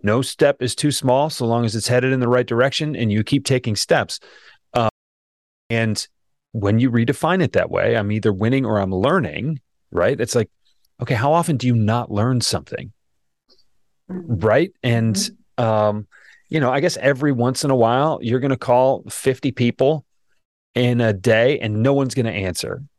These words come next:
Speaker 1: A-, at the very least, you learn that it's not the right day to make those calls, <laughs> right? I mean, I don't wanna,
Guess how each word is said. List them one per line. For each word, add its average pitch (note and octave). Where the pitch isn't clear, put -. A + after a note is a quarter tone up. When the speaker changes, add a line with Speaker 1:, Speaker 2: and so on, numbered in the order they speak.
Speaker 1:
A-, A#2
at B2
the C3+
very D3
least, C#3
you B2+
learn C3
that A#2+
it's -
not A#2+
the A2+
right A2
day F#2+
to A#2+
make G2+
those F#2
calls, -
<laughs> C3+
right? C#3+
I B2
mean, C3+
I C#3
don't E3
wanna, C#3